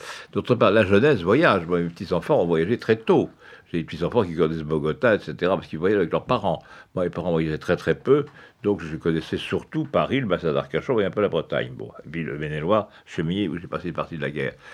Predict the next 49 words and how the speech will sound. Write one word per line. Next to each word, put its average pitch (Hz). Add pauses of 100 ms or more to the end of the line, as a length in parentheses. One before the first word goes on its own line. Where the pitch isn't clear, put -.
(120)
Mais 87 (240)
je 87
vais 90
dire 107
que -
mon 90
univers, 90
euh, 73 (500)
euh, 65 (200)
territorial 85
était 90
très -
vaste, 127
et 85
cetera. 78
Je 82
rêvais 101
sur -
un 82
livre 87
de 87
géographie. 80
Bon. 85 (380)
Et 107
la 135
Guadeloupe, 147
c'était 139
alors 110
un 95
vrai 127
rêve, 101
parce 80
que 87
c'est 80
le 78
rêve 98
de 92
mes 82
ancêtres. - (240)
Bon. 85 (500)
Du 123
coup, 160
quand 131
Justin 110
me 87
propose 82
ça, 80
je 87
marche. -